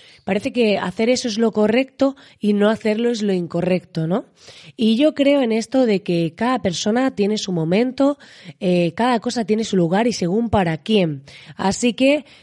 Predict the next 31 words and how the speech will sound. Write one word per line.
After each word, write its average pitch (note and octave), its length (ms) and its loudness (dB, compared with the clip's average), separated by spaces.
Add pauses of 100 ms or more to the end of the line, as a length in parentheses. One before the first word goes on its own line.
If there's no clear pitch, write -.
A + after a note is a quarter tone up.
(140)
tú C#4+ 140 0
puede A#3 280 4
ser F#3 300 0
que F3 80 -4
estés F3+ 260 -4
dedicándolo F3 480 0
a E3 60 0
trabajar F3 420 -4
y E3 60 -4
que E3+ 80 -6
lo E3 80 -4
estés F3+ 240 -4
disfrutando, C4+ 840 -2
o F3+ 160 -4
puede G#3 300 2
que F3 120 -4
otra G3 200 0
persona A#3+ 580 -2 (380)
lo F#3 120 0
esté F#3 220 0
dedicando G3+ 420 2
a F3 40 0
descansar A#3 560 -2
porque F3 240 -2
lo E3 80 -2
necesita. E3 560 -6
Sea A#3 380 0
cual E3+ 260 -2
sea E3 420 -2
el E3+ 220 -8
caso, D#4 440 0